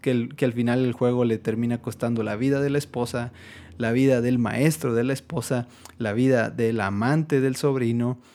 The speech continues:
Después de leer que el libro está catalogado como una novela de humor misterioso,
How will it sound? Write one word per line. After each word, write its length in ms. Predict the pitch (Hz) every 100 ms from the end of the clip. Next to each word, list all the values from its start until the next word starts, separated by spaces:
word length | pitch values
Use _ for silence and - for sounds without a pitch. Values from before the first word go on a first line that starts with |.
| _ -
Después 320 | 147 170 165
de 100 | 170
leer 380 | 143 139 143 143
que 140 | 135
el 100 | 120
libro 220 | 135 131
está 200 | 120 127
catalogado 760 | 139 127 113 107 107 110 110 107
como 400 | 110 104 104 -
una 520 | 139 120 113 107 98 - - _ -
novela 720 | 123 113 113 123 123 113 - -
de 560 | 123 113 110 110 104 -
humor 420 | 139 123 117 127
misterioso, 880 | 135 127 - 110 117 117 - 139